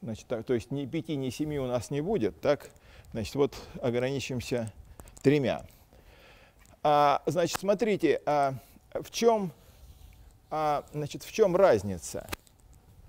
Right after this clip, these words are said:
А, значит, в чем разница? А, щас, только, э, почему-то я, я обещал три звездочки, я поставил две. Вот так.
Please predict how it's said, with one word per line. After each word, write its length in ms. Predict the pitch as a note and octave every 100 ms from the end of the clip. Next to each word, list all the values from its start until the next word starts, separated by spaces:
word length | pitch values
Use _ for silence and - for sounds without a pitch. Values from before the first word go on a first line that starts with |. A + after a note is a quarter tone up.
| - - - - _
А, 260 | - C#3+ B2+
значит, 280 | C3 C3 -
в 80 | -
чем 220 | F#3+ D#3+
разница? 640 | D#3+ G#2+ G2 F2+ - - - _ _ - - _ _ _ C4+
А, 320 | B2 A#2 A2 - _ -
щас, 180 | G#2+ -
только, 360 | B2 B2+ A2 - -
э, 200 | A2+ C3+
почему-то 320 | - C3+ A#2+
я, 120 | B2 A2
я 160 | C3 A#2 A#2+
обещал 460 | B2 B2 A#2 C3+ B2
три 240 | D#3 D#3
звездочки, 420 | A#2 A2 F2+ -
я 80 | A#2
поставил 480 | - A#2 B2+ A2+ A#2
две. 300 | G#2+ F2+ -
Вот 140 | G#2 -
так. 160 | C#2+